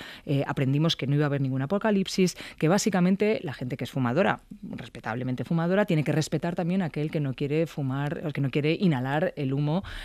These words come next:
ni las emisiones que emite otro ciudadano. Básicamente es una cuestión de respeto, de derechos y de intentar, eh, seguir avanzando, seguir siendo un país que es vanguardista, que fue vanguardista en la lucha contra el tabaco y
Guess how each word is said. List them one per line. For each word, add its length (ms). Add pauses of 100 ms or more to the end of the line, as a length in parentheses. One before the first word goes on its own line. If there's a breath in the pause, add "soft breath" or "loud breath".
(120)
ni 180
las 200
emisiones 600
que 540
emite 460
otro 300
ciudadano. 520
Básicamente 500
es 80
una 320
cuestión 300
de 60
respeto, 380
de 120
derechos 500 (400 loud breath)
y 280
de 520
intentar, 680
eh, 420
seguir 320
avanzando, 360
seguir 240
siendo 420
un 180
país 360
que 100
es 100
vanguardista, 640
que 100
fue 180
vanguardista 680
en 60
la 60
lucha 280
contra 580
el 140
tabaco 360
y 140